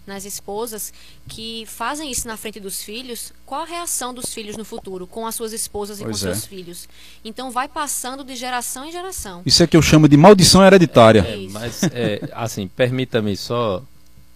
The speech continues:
Speaker 3: uma pequena discordância nesse sentido, porque, é, eu entendo que também há uma falha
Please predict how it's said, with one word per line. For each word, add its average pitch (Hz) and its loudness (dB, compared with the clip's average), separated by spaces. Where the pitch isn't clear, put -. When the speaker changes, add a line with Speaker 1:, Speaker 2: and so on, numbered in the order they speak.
Speaker 3:
uma 175 -14
pequena 131 -6
discordância 95 -10
nesse 87 -10
sentido, 92 -8
porque, 110 -6
é, 101 -6
eu 120 -4
entendo 120 -6
que 117 -12
também 123 -8
há 113 -10
uma 135 -10
falha 113 -10